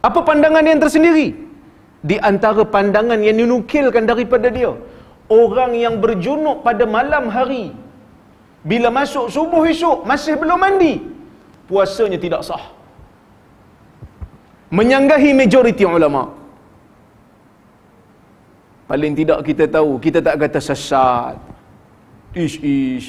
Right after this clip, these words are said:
sesat larat barat dah dia, dia puak ni. Tak. Ada ulama yang berkata demikian. Bukan nak suruh ikut, paling tidak tahu. Ni baru cerita bab qada salat.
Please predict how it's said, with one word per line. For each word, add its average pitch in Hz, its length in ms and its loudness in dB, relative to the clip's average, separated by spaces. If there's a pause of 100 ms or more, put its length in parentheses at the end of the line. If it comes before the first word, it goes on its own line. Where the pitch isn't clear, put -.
(160)
sesat 151 400 -6
larat 139 320 -2
barat 139 400 0
dah 123 80 -2 (160)
dia, 127 240 -2
dia 135 160 -16
puak 135 400 -10
ni. 120 80 -16 (560)
Tak. 175 240 -10 (640)
Ada 185 480 -6
ulama 139 480 -6
yang 127 160 -10
berkata 123 400 -10
demikian. 113 480 -14 (1800)
Bukan 311 400 0
nak 208 160 -2
suruh 247 240 0
ikut, 262 400 0 (400)
paling 233 320 0
tidak 233 320 -2
tahu. 233 400 -2 (2500)
Ni 269 160 4
baru 240 240 2
cerita 254 400 2
bab 233 240 0
qada 254 320 2
salat. 285 360 2